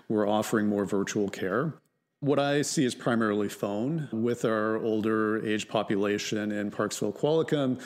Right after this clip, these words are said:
it's easy for people to get on the phone. A little bit trickier when we're doing things like a Zoom.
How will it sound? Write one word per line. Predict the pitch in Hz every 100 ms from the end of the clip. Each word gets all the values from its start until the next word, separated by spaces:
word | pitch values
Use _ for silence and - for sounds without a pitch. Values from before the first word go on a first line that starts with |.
| - - - -
it's | 101 -
easy | 110 110 107
for | - 107 104
people | 98 113 113
to | 101
get | 104
on | 98 101
the |
phone. | 98 104 98 104 143 170
A | 185
little | 190 185
bit | 151 151
trickier | 139 131 143 120
when | 107 107
we're | 107
doing | 104 104 104 107
things | - 107 104 104
like | 101 101 101 -
a | 113
Zoom. | 101 107 113 120 123 127